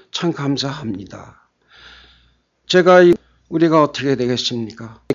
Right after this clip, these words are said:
제가 쓰러지지 기도만 드렸어요. 그런데 놀랍게도 제 마음에 하나님께서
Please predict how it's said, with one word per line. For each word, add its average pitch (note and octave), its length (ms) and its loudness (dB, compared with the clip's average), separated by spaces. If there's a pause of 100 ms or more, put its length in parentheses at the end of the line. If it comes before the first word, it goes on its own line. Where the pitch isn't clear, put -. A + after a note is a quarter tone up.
(140)
제가 E3+ 260 0
쓰러지지 G3 540 -2
기도만 C3+ 420 -2
드렸어요. G#2 800 -14 (2750)
그런데 E3+ 440 6
놀랍게도 E3 960 4
제 D#3 240 0
마음에 D#3 460 2
하나님께서 D#3+ 1120 0